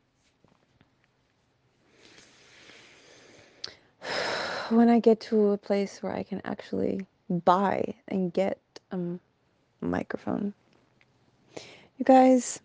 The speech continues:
the moral of this pod, like, what inspired this, is that I'm finally a-, like, arriving. Y'all know I don't, I'm not of this earth. Y'all know my feet only hover the ground.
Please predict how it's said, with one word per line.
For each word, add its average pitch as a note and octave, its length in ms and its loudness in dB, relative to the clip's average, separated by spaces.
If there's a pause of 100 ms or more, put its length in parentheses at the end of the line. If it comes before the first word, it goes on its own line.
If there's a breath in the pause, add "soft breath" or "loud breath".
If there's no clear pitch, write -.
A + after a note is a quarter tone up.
(880)
the B3+ 80 0
moral D4 320 4
of A#3 100 4
this G#3 340 4 (200)
pod, F#3+ 460 4 (800 soft breath)
like, G3+ 180 4
what G3+ 140 4
inspired F3+ 800 2
this, - 500 2 (1300)
is G#3 80 -6
that G#3+ 160 6
I'm G#3 100 4
finally A#3 760 2
a-, G#3 100 0 (140)
like, G#3 240 8
arriving. F#3 840 6 (1000)
Y'all F#3 240 6
know G#3+ 200 8
I G3+ 160 10
don't, G3 160 2
I'm F#3+ 160 0
not G3 200 4
of F3+ 140 0
this F3 180 -2
earth. G3 320 4
Y'all F#3+ 260 6
know G#3 320 8
my G3 160 4
feet G#3 240 4
only F#3+ 200 2
hover F#3+ 280 2
the F3+ 100 2
ground. G3 400 0